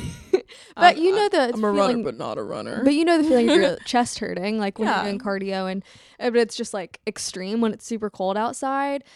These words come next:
Speaker 1: I also need to add in that my dad was following me on a Bratz razor scooter.
Speaker 2: On brand for your family.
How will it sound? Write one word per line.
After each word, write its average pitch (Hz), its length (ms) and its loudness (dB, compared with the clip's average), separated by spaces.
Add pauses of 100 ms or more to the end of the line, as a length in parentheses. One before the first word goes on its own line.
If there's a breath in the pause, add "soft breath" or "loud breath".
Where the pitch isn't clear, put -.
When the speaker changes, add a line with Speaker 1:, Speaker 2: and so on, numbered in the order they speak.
(220 soft breath)
Speaker 1:
I 262 200 8
also 285 380 2
need 403 200 -2
to - 160 -2
add 208 220 2
in 208 220 0
that 202 100 -4
my 220 240 -2
dad 214 540 2
was 240 240 2
following 196 720 2
me 185 540 -2 (120)
on 202 180 -2
a 196 160 -2
Bratz 190 960 -6 (500)
razor 214 480 -4
scooter. - 500 -12 (360)
Speaker 2:
On 233 140 0
brand 214 280 -4
for 226 80 -8
your 233 100 -6
family. 240 560 -6